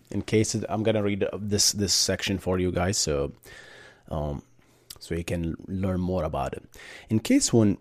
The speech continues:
po-, where Postgres replication happens purely within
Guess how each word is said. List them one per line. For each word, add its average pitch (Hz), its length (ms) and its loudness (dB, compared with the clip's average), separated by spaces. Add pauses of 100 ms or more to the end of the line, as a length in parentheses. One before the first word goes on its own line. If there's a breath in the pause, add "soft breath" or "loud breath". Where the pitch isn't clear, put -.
(280)
po-, 139 160 6
where 107 260 6
Postgres 147 520 2
replication 98 480 0
happens 80 460 0
purely 131 440 4
within 92 640 4